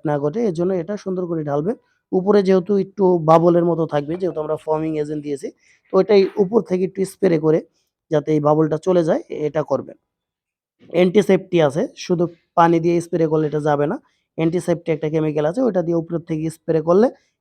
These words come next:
এটা সুন্দর এই যে চলে যাবে, তাহলে এটা একদম পুরা ট্রান্সপারেন্ট হবে। এরপরে আপনারা সুন্দর করে ঢেকে রেখে দিবেন। এর পরের দিন বা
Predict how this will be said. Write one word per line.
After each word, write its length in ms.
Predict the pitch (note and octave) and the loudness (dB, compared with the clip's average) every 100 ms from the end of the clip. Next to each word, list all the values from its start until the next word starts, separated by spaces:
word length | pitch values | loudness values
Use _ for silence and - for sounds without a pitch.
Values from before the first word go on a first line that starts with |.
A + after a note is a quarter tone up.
| - | -8
এটা 100 | D3+ | -8
সুন্দর 400 | - E3 D#3+ D#3 | -2 0 2 4
এই 100 | D3 | 2
যে 80 | C#3+ | -2
চলে 260 | C#3 D3 C3 | -2 -2 -2
যাবে, 200 | A2+ - _ _ - | -6 -12 _ _ -4
তাহলে 220 | D#3 D#3+ E3 | 2 4 4
এটা 160 | F3 F3+ | 4 0
একদম 300 | D#3+ D#3 E3+ | 0 -2 -2
পুরা 260 | E3 G3 | 2 4
ট্রান্সপারেন্ট 600 | F#3+ F#3 F#3 - E3 D#3+ | 4 2 -2 0 -2 -2
হবে। 220 | D#3 F3+ C4 _ _ _ _ - | -2 -2 -4 _ _ _ _ 2
এরপরে 380 | A3+ A#3+ B3 A#3 | 2 6 6 6
আপনারা 460 | G3 G#3+ F#3+ F#3+ | 4 2 2 2
সুন্দর 340 | - G#3 G#3 G#3 | 2 2 4 4
করে 180 | F#3+ F3+ | 4 0
ঢেকে 300 | C#3+ E3+ C4+ | 2 0 2
রেখে 240 | B3+ G#3 D#3+ | 2 4 2
দিবেন। 260 | D3+ D3 C4+ _ _ - | 0 -2 -4 _ _ -4
এর 100 | E3 | -4
পরের 360 | E3+ A#3 B3+ D#3 | 6 8 8 4
দিন 160 | D3 A3 _ _ - | -2 -2 _ _ -2
বা 160 | D#3 | 6